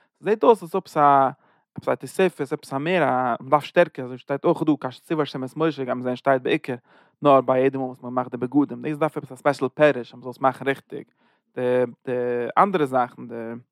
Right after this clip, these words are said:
די ביג, די, די קליינע משכן, דער משכן, דאס שטייט יעדער איינער, דאך, וואס עס איז. דארף מען נאר געבן א חשבון, וואס מען געטון מיט דעם.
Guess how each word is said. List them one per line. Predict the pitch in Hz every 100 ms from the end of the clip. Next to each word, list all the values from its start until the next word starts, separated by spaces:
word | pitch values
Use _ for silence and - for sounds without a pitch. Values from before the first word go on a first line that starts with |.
| _ _ _ _
די | 120 117 131
ביג, | 139 156
די, | 139 131 -
די | 120
קליינע | 120 151 156
משכן, | 143 190 - 123
דער | 117 127
משכן, | 185 - 139
דאס | 147
שטייט | - 175 175
יעדער | 156
איינער, | 156 156
דאך, | 135 135
וואס | 127 139
עס | -
איז. | 78 117 127
דארף | 156 -
מען | 165
נאר | 151
געבן | 165 156
א | 151
חשבון, | - 226 139
וואס | 139 143
מען | 135
געטון | 127 139
מיט | 120
דעם. | 110